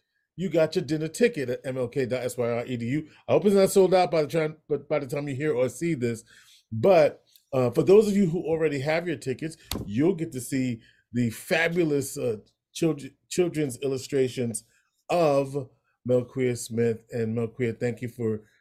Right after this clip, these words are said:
for joining us on the program. Um, and, and love the background. That purple you see, it goes with my, <laughs> my fraternity color. So we're so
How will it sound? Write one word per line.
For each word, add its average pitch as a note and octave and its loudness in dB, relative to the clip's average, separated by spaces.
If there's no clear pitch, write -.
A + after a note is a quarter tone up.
for A#2 -4
joining A#2 0
us A2 -8
on A2 -4
the G#2+ -2
program. A#2+ -2
Um, A2+ -2
and, A#2 -2
and A2+ -4
love D#3+ 2
the E3 -4
background. C3+ -2
That B2+ -4
purple C3+ 0
you A#2+ -6
see, C3 -8
it A2 -8
goes A#2+ -4
with A2 -10
my, A2+ -4
<laughs> - -20
my C#3 -2
fraternity B2 0
color. A#2+ 2
So A2+ -4
we're A#2 -2
so B2 -2